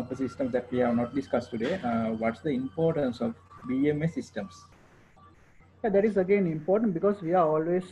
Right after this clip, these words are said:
Speaker 2: moving to a very high-end stuffs now. Uh, the entire building systems, the, the, the seventeen disciplines that we discussed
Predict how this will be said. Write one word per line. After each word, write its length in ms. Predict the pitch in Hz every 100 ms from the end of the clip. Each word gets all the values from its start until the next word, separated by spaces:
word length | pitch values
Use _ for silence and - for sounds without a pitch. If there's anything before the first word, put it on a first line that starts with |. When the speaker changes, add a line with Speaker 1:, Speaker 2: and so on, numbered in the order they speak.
| -
Speaker 2:
moving 360 | 156 151 170 170
to 140 | 175
a 100 | 196 165 - - _ - 131
very 160 | 143
high-end 460 | 151 123 135 147 139
stuffs 360 | - 135 131 -
now. 340 | 156 123 - _ _ _ _ _ -
Uh, 300 | 131 135 139 135 -
the 100 | 165
entire 460 | 208 190 196 220 226 190
building 380 | 196 196 190 170
systems, 480 | 160 - 151 107 - _ _ _ _ _
the, 100 | 147
the, 140 | 147 156
the 180 | 165 151 -
seventeen 560 | - 165 196 196 220 214
disciplines 460 | 170 165 175 196 180
that 240 | 170 175
we 140 | 175
discussed 540 | 165 147 - 160 -